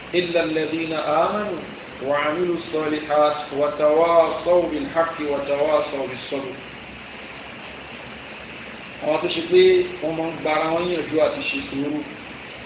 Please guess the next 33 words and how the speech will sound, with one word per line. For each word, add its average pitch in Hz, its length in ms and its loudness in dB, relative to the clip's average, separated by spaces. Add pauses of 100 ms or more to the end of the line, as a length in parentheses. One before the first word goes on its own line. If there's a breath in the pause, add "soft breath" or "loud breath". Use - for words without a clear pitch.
(460)
So, 180 120 2
kò 180 180 4
ń 196 120 6
ṣe 185 160 0
Ahlus 185 480 6
Sunnah 180 520 0 (520)
lẹ́ni 175 240 6
tó 185 120 0
ṣe 185 240 4
pé 202 200 6 (220)
nígbà 202 320 4
tí 185 140 -2
nǹkan 175 240 -4
kan 185 140 -2
bá 190 120 8
ṣẹlẹ̀ 175 380 0
sí 180 140 0
wa 180 220 8 (1120)
ládánwò 190 500 4
kan 175 140 2
sí 190 140 -6
kejì, 156 360 2 (520)
yóò 294 180 8
ní, 180 120 2
"Ẹ 165 140 8
tẹsẹ̀ 165 480 4
lébọ̀." 165 520 4 (1400)
Ẹ 180 100 2
tẹsẹ̀ 190 440 4
lébọ̀ 196 340 8
tó 190 140 2
ń 202 120 -2
sọ, 190 200 10